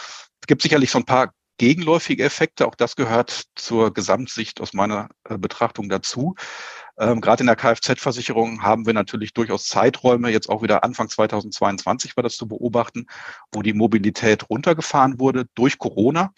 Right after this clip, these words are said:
Vielleicht auch jetzt so ein bisschen, muss man mal abwarten, im Zuge der steigenden, äh, und hohen Spritpreise, ähm, auch in den folgenden Monaten, dass die Leute einfach weniger fahren, die Mobilitätsintensität sich dann abnimmt und die Versicherer, und das ist ja die Konsequenz, dann auch weniger Schäden haben,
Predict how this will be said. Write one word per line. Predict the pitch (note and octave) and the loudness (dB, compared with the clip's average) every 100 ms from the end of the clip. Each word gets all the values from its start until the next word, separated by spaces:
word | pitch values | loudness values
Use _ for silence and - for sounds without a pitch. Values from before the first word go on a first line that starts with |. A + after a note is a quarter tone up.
| - - - - - | -20 -20 -20 -20 -4
Vielleicht | A2 B2 C3 | 2 4 4
auch | B2 | 2
jetzt | B2 | 2
so | A#2+ | 0
ein | |
bisschen, | G#2+ B2 B2 A#2 G#2 | 0 2 0 0 -8
muss | A2+ A#2 | -8 -4
man | A2 | 0
mal | G#2 | 2
abwarten, | G#2+ - A2+ A#2+ A#2 | 2 4 2 2 -8
im | A2 - | -10 -8
Zuge | A2+ A2+ | -6 0
der | G#2+ G#2+ | 2 0
steigenden, | - - G#2+ A2 A2 G#2+ G2+ G2+ | -4 -2 2 2 0 -4 -4 -6
äh, | - | -2
und | G2+ G2+ - | -2 -2 -8
hohen | G#2 G2+ | -8 -8
Spritpreise, | - C3 - - B2 A#2 B2+ - - - - _ - | -6 -6 -4 2 4 4 0 -2 -16 -16 -18 _ -2
ähm, | G#2+ G#2+ G2 - | 0 -2 -8 0
auch | A2 A2+ | 2 2
in | G#2+ | 0
den | G#2 | 0
folgenden | - A2+ B2+ B2+ A#2 | 2 4 4 -2 0
Monaten, | B2+ B2 A#2+ A2 | 0 0 -2 -4
dass | G#2 | -6
die | A2 | 0
Leute | G2+ A2+ B2+ | 2 4 2
einfach | A2 G#2 | 0 -2
weniger | A2+ A2+ G#2+ F#2 | -2 -2 0 -2
fahren, | - F#2+ A2+ B2+ D3+ C3+ - | 0 4 4 4 0 -2 -12
die | G2 | -8
Mobilitätsintensität | G#2 G#2+ F#2 - A2+ A2 - _ A2+ A2 A2 G2+ - G#2+ G#2+ | -4 -2 -2 2 2 2 -4 _ -6 -4 -6 -6 -2 -2 -2
sich | G#2+ | -2
dann | - | -2
abnimmt | - G#2+ - A2+ | -2 -4 -4 -6
und | G#2+ F#2+ | -6 -4
die | G#2 F#2 - - | -4 -4 -10 -8
Versicherer, | - G2 A2 - G#2+ | -4 -4 -2 2 2
und | F#2+ | 2
das | G2 G2+ | -2 -2
ist | - | -4
ja | |
die | F#2+ | -4
Konsequenz, | F#2 F#2 F#2+ G2+ G#2 | -4 -6 -6 -6 -4
dann | - E2+ | -4 -4
auch | F2+ | -2
weniger | G2 G2 F2+ | -2 0 -2
Schäden | G#2+ A2 F#2 | 2 0 0
haben, | E2+ F2 G#2 | 0 0 0